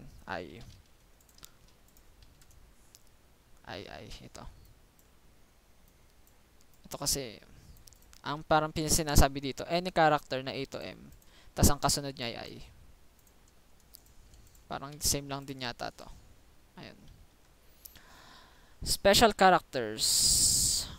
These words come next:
and has special meaning. Return sa match if the specified characters are at the beginning of a string. So, parang same lang din siya nung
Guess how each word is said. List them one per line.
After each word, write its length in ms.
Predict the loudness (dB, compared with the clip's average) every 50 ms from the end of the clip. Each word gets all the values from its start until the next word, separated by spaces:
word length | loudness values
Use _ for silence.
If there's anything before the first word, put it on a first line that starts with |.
| -16 -10 -8
and 160 | -6 -4 -2
has 160 | -2 -2 -2
special 320 | -2 -2 -4 -4 -6 -6 -10
meaning. 400 | -12 -16 -16 -18 -18 -20 -20 -20 -20 -20 -20 -20 -20 -20 -20 -20 -20 -20 -20 -20 -20 -20 -20 -20 -20 -20 -20 -20 -20 -20 -20 _ -20 -20 -20 -20 -20 -20 -20 -20 -20 -20 -20 -20 -20 -20 -20 -20 -20 -20 -20 -20 -20 _ -20 -20 _ -20 -20 _ -20 -14
Return 320 | -14 -10 -6 -6 -2 0
sa 160 | 2 2 0 0
match 240 | -2 -6 -6 -6
if 80 | -8 -8
the 160 | -8 -4 -4
specified 640 | -4 -4 -2 -2 0 0 0 -2 -2 -4 -6 -4 -4
characters 560 | -4 -4 -4 -6 -8 -12 -14 -10 -4 -4 -4
are 160 | -4 -4 -6 -10
at 140 | -10 -12 -12 -14
the 80 | -14 -14
beginning 400 | -14 -14 -14 -16 -16 -16 -18 -20 -20
of 80 | -20 -10
a 80 | -6 -6
string. 320 | -6 -6 -8 -14 -18 -20 -20 -20 -20 -20 -20 -20 -20 -20 -20 -20 -20 -20 -20 -20 -20 -20 -16 -10
So, 240 | -6 -2 -2 -2
parang 320 | 2 4 4 4 6 4 2
same 160 | 2 0 0
lang 240 | -2 -6 -6 -4 -6
din 80 | -6
siya 160 | -2 -2 -4 -4
nung 400 | -4 -8 -10 -12 -12 -14 -16